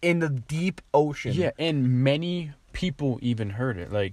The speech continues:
Speaker 2: thousands, and so there's plenty of witnesses that heard this noise going around. And
Speaker 1: That <laughs> is
Speaker 2: it's,
Speaker 1: so terrifying.
Speaker 2: it is weird because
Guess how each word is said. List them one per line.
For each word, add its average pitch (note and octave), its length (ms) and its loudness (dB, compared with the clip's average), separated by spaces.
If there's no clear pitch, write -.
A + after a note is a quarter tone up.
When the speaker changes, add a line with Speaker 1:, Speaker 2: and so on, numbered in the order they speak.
Speaker 2:
thousands, G#2+ 680 0
and G2+ 200 -4
so B2 140 2
there's A2+ 180 -2
plenty D3 260 0
of G#2+ 160 -2
witnesses B2 460 -2
that A2+ 140 -2
heard D#3 300 -2
this C#3+ 240 -2
noise A2 540 -2
going A2 240 -2
around. B2 360 -6
And F#2 100 -4
Speaker 1:
That G#3+ 380 8
<laughs> - 140 -10
is E3+ 200 10
Speaker 2:
it's, B3 240 8
Speaker 1:
so G#3 220 12
terrifying. E3 760 6
Speaker 2:
it F3+ 60 6
is B3 260 4
weird B3+ 480 -2
because F#3+ 300 -2